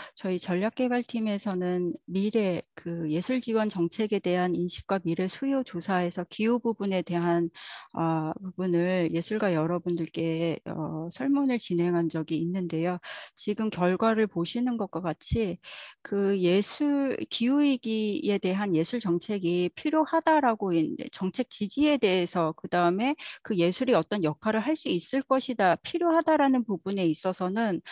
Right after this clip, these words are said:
상대적으로 높은, 음, 동의도가 나오고 있는데요. 그러면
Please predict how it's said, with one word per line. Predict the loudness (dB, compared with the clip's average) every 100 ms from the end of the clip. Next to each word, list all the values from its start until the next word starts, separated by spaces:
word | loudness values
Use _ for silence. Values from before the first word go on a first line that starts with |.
| -18 -4
상대적으로 | 2 4 4 2 0 0 0
높은, | -2 2 0 0 -2
음, | -2 -2 -2 -2
동의도가 | -2 0 0 0 0 0
나오고 | 0 0 -2 -2
있는데요. | -2 -2 0 0 -2
그러면 | -2 -2 0 0